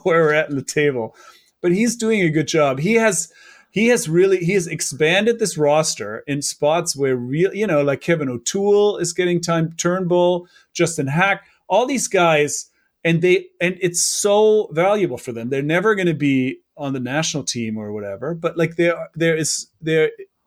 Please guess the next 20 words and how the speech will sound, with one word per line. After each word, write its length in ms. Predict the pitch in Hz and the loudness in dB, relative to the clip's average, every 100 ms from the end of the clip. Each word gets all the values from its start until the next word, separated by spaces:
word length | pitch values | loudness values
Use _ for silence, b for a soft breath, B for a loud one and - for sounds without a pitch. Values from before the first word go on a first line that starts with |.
| b b b b | b b b b
and 180 | 156 165 | -2 -2
when 220 | 156 190 | 0 0
there's 240 | 190 185 170 | 2 0 0
more, 320 | 160 180 196 | 0 2 2
when 120 | 180 175 | 2 2
there's 160 | 160 | 2
new 160 | 160 185 | 0 0
people 260 | 190 185 | -2 -2
coming 340 | 175 170 170 226 | -2 -2 -2 -2
in, 100 | 208 | -2
this 80 | 156 | -2
is 100 | 147 | -2
only 320 | 147 156 175 | -2 0 0
gonna 240 | 151 156 147 | 0 0 0
be 360 | 147 147 139 | 0 0 -2
good. 360 | 123 190 101 90 | 0 0 0 -6
We're 140 | 117 | -6
gonna 160 | 123 131 | -4 -4
have 180 | 127 120 | -6 -10
to 100 | - | -20